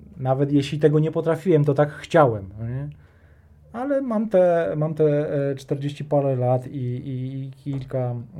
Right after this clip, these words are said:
kilka dobrych lat już, e, z fotografią ze sobą, że wiem, że to po prostu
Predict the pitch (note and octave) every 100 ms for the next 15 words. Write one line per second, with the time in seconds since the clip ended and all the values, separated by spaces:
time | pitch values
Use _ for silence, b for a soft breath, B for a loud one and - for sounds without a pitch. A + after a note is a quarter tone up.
0 | C3 C3+ C3+ C3+ C3 B2+ A#2+ B2 A#2+ B2
1 | B2 A#2 - C#3 A#2+ C3 C3 B2+ B2+ B2+
2 | B2 C3+ C3 C3 C3+ D3+ D3 C#3 C3 A#2+
3 | B2 A#2+ B2 A#2 A#2+ A2+ G#2+